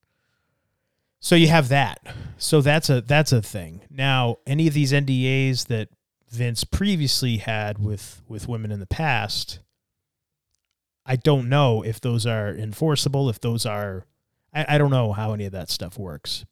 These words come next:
But according to this woman's attorney, she's been speaking to some of these people, and her office, uh, I think the quote was,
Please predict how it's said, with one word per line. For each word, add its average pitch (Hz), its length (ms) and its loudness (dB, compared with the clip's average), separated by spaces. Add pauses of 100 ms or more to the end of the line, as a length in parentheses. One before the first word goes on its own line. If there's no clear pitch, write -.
But 110 260 -6
according 143 420 0
to 135 120 0
this 127 180 -2
woman's 127 380 0
attorney, 117 600 2 (1000)
she's 139 240 0
been 127 120 -2
speaking 180 400 2
to 117 120 -2
some 123 180 0
of 113 60 0
these 110 160 -4
people, 110 500 -6 (100)
and 107 360 -6 (480)
her 123 280 4
office, 151 540 2
uh, 131 240 -2
I - 20 -2
think 143 220 -2
the 131 100 0
quote 135 280 0
was, 120 320 -2